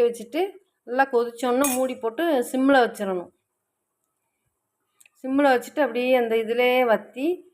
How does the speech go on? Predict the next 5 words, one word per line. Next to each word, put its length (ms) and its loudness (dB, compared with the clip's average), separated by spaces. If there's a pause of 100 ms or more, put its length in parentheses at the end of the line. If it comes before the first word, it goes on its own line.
(360)
நீராவி, 520 2 (160)
நீராகி 540 0 (140)
இதாயிரும், 500 -2 (300)
ரைஸ் 320 -4
வெந்துரும். 360 -4